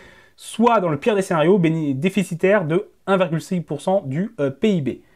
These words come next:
Euh, le tout f-, constitue donc des déficits qui restent quand même, euh, maîtrisés, et en plus, avec, et qu'il existe des pistes pour les, euh, résoudre la situation,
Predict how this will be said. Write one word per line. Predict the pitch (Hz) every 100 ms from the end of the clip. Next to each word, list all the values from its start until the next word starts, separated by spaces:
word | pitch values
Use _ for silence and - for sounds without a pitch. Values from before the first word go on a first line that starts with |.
| _ _ _
Euh, | 139 135 131
le | 156 196
tout | - 285 254 - -
f-, | 170
constitue | 196 180 226
donc | 196
des | 156
déficits | 156 - 170 254
qui | -
restent | 165 170 -
quand | 185
même, | 208 247 240 -
euh, | 135 127
maîtrisés, | 139 196 226 214 170 196 - _ _ _
et | 196 202
en |
plus, | 156 214 254 262
avec, | 151 160 185 -
et | 165
qu'il | 175 147
existe | 147 226
des | 151
pistes | 143 254 262 -
pour | - 196
les, | 160 180 214 -
euh, | 127 127
résoudre | 180 240 151
la | 135
situation, | - 143 139 220 277